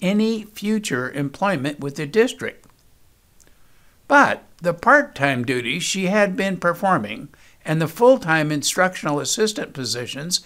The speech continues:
have the same duties and responsibilities.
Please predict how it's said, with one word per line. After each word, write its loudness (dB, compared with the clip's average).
have 0
the 0
same 0
duties -2
and -4
responsibilities. -2